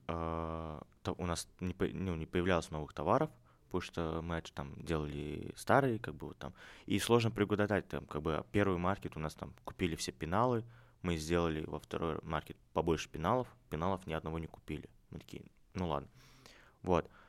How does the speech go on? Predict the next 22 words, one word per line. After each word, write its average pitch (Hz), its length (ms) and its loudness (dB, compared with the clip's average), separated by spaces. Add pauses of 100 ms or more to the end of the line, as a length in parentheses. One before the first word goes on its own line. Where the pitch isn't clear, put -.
(220)
И 95 360 4
щас 117 240 6
мы 104 140 2
не 95 80 2
выставляемся 92 580 2
на 80 60 2
маркетах, 92 400 2
потому 82 160 -2
что 90 140 -2
это 85 160 -6
нам 82 220 -2
уже 82 300 0
немного 90 440 2
невыгодно, 87 680 2 (580)
тр-, - 220 -8
э, 78 540 0 (240)
платить 87 360 0
за 78 120 0
участие, 95 640 2
стоять 80 380 0
два 80 220 0
часа, - 540 0